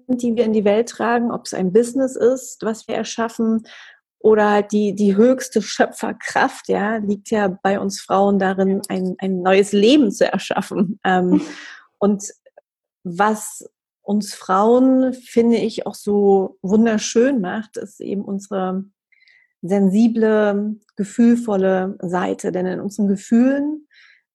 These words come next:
Speaker 1: die so facettenreich sind, so vielfältig, so bunt, ähm, liegt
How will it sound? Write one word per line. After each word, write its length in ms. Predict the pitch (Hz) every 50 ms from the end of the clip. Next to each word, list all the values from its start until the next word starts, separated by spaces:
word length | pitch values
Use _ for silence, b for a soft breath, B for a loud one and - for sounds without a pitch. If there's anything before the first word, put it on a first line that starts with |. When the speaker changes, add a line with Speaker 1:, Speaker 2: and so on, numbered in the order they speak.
| _ _ -
Speaker 1:
die 160 | 202 196 190
so 200 | 180 220 240 247
facettenreich 880 | 240 240 247 220 233 - 240 254 247 262 247 226 220 233 240 233 240 -
sind, 200 | 247 240 247 240
so 80 | 233 202
vielfältig, 880 | - - - 247 247 233 240 247 240 240 240 247 247 247 233 - - -
so 120 | - 220 190
bunt, 480 | 180 - 220 233 254 285 320 - - B B B B B B B B B - -
ähm, 560 | 208 208 208 208 202 202 202 202 214 - - - - - - - - _ -
liegt 680 | - 202 190 190 208 208 196 - _ - - - -